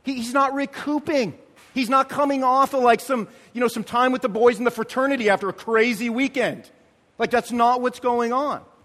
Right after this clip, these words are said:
Remember what happened when Jesus was standing there? Jesus calls Lazarus out of the tomb.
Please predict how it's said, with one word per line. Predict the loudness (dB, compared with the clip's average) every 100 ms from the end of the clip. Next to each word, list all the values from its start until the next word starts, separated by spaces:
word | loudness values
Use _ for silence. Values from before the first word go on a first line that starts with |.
| _ _ _ _
Remember | -2 0 2
what | 0
happened | 0 -2 -2 -6 -10 -10 -8
when | -6
Jesus | -6 -6 -6
was | -6 -6
standing | -4 -2 -2 0
there? | 0 0 -2 -18 _ -8
Jesus | -6 -2 -4 -6 _ _ _ _
calls | -14 -2 4 6 4 2
Lazarus | 0 2 4 2 0 -4 -6 -2
out | 2 2
of | -2 -6
the | -10
tomb. | -6 -4 -4